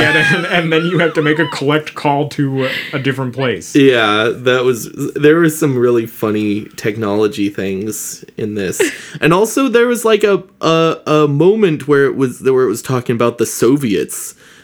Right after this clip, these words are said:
Speaker 2: and, like, because Yasilkov is Russian, and, like, there are a lot of things like that where it was like, it's clearly written in nineteen eighty-seven. <laughs>
Speaker 3: <laughs> Yeah.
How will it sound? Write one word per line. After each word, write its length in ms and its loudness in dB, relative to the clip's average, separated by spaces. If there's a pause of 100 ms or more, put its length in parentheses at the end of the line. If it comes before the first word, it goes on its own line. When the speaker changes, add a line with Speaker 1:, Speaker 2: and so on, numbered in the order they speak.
(120)
Speaker 2:
and, 200 0
like, 480 0
because 760 -2
Yasilkov 680 0
is 160 -4
Russian, 540 -2
and, 200 -2
like, 240 2
there 120 4
are 40 4
a 60 4
lot 260 2
of 120 -2
things 300 0
like 220 -4
that 200 -4
where 140 0
it 80 -2
was 160 -8
like, 300 -6 (340)
it's 220 0
clearly 560 4
written 460 2
in 120 -2
nineteen 380 -2
eighty-seven. 760 0
<laughs> 20 0
Speaker 3:
<laughs> 100 2 (300)
Yeah. 500 2